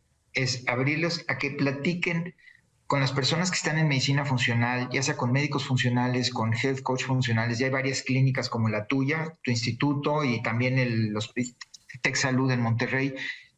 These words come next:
health coaches independientes como yo, donde podemos en una sentada de veinte, veinticinco minutos ayudarles a descubrir sus motivaciones internas para que puedan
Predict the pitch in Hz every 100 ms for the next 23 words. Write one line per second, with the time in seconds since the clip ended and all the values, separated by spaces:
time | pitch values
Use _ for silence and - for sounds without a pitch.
0 | _ _ - - - - - 151 151 147
1 | 147 151 135 131 131 135 131 - 143 143
2 | 139 139 139 - _ - 143 139 143 147
3 | 151 180 208 214 - - _ _ _ 147
4 | 147 170 214 196 160 139 117 101 - -
5 | _ _ _ _ _ _ _ - 131 151
6 | 175 175 147 147 147 151 131 127 139 135
7 | - - _ _ - 123 135 135 143 160
8 | 185 - 180 127 127 131 131 - 131 131
9 | 147 175 - 156 143 131 131 131 151 165
10 | 190 147 131 131 135 185 247 - _ _
11 | _ _ _ _ _ - - - 160 190
12 | 220 - _ _ - 127 127 147 147 156
13 | 139